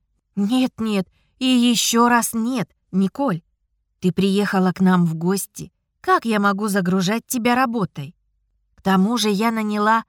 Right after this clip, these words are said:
на оставшиеся дни приходящую прислугу. Она приберется, а я займусь организационными моментами». Но прислуга не умеет готовить так, как я.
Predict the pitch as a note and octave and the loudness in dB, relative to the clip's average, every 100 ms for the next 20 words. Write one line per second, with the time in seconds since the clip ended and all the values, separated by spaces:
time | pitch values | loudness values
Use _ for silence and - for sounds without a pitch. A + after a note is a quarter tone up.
0 | _ _ A#3 A3+ A3 G#3+ G#3 - G3+ G3 | _ _ -2 -2 0 0 0 0 -2 0
1 | - G3+ F3+ G#3+ A#3+ F#3 E3+ F#3 E3+ G3 | 0 0 0 -2 -2 -4 -2 -2 -2 -2
2 | F#3 F#3+ F3+ E3+ F3 - D#3+ D#3 D#3 - | -2 0 0 0 -4 -4 -6 -6 -10 -14
3 | _ _ _ G3+ C4+ D#4+ D#4 C#4 D#4 C#4 | _ _ _ -6 -4 -4 -4 -2 -2 -2
4 | - F#3 E3+ _ _ - A3+ A#3+ B3 A3 | -2 -4 -4 _ _ -4 -2 0 -2 0
5 | G3+ G#3+ G#3+ G#3 F3+ F#3 E3 E3+ - E3+ | -2 -2 -4 -2 0 0 0 -2 -2 -2
6 | F#3+ G3 F3 D#3+ D#3 D#3 D3 D#3 D#3 E3 | 0 0 0 0 -2 -4 -6 -8 -8 -10
7 | _ _ _ _ _ _ _ - A#3+ B3 | _ _ _ _ _ _ _ -14 -10 -8
8 | B3+ C4 C4 B3+ B3 A#3+ - _ - D4 | -6 -4 -2 0 -2 -2 -6 _ -12 -6
9 | D#4+ C#4+ A3+ G#3 A#3 C#4+ D4+ C4+ G3+ F#3 | -6 -4 -4 -6 -4 -2 -2 -2 -2 -4
10 | - F3+ - G3+ - G#3+ D#3+ | -4 -6 -6 -12 -8 -8 -8